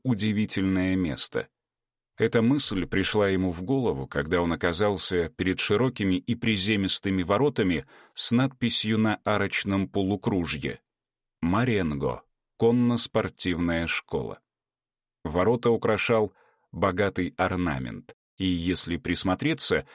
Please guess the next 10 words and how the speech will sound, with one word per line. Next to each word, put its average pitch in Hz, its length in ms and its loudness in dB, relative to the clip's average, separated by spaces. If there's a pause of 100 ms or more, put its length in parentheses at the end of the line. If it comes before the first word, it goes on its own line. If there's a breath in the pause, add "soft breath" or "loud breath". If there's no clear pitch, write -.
(180 loud breath)
то 110 140 2
можно 123 340 2
было 123 240 2
заметить 117 640 2
множество 113 640 2
скрывающихся 113 1040 0
в - 60 -12
чугунных 98 760 0
листьях 107 720 -2
лошадей. 92 800 -2